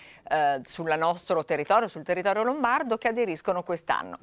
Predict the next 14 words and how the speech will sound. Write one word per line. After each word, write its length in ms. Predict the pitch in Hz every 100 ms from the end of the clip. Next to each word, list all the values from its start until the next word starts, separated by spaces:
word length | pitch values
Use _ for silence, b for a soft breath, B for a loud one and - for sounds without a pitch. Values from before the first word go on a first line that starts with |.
| B B B B
Ci 320 | - 240 240
racconta 460 | 233 247 240 233 233
tutto 440 | 247 247 - 220
Elena 440 | 208 208 208 202 190
Marinoni, 800 | 196 202 214 220 254 277 285 247
responsabile 580 | 190 185 165 165 170
della 360 | 175 175 170 165
comunicazione 960 | - 165 170 170 - - 190 180 180
di 120 | 170 170
Rifugi 320 | 180 202 180
di 120 | 175
Lombardia. 480 | 180 185 185 196 247
Ben 180 | 220 226
ritrovata. 680 | 240 233 233 247 233 -